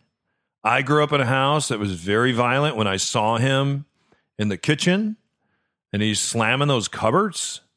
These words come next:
and then he knows he's being filmed, and he gets up and he walks over and he picks up her phone and he slams her phone and breaks her phone. Uh, I believe that he did go into jealous rages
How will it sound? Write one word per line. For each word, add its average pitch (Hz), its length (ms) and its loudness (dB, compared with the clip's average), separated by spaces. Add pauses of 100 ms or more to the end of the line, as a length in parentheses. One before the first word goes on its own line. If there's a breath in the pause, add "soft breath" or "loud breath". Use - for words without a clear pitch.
(680)
and 107 160 0
then 113 160 0
he 123 160 2
knows 120 300 4
he's 139 180 2
being 117 320 2
filmed, 120 500 0
and 104 140 2
he 98 80 0
gets 120 280 0
up 131 300 0
and 110 100 0
he 101 80 0
walks 110 400 0
over 123 400 2
and 104 160 0
he 95 60 0
picks 127 320 -2
up 127 100 0
her 107 120 0
phone 113 400 0
and 107 120 0
he 92 120 -2
slams 110 680 -2
her 117 140 2
phone 107 340 0
and 92 160 -2
breaks 101 320 -2
her 117 100 0
phone. 98 460 -4 (1120)
Uh, 95 420 2
I 135 200 2
believe 131 480 2
that 113 240 2
he 120 140 4
did 117 280 0
go 127 180 2
into 131 140 2
jealous 110 400 0
rages 110 680 0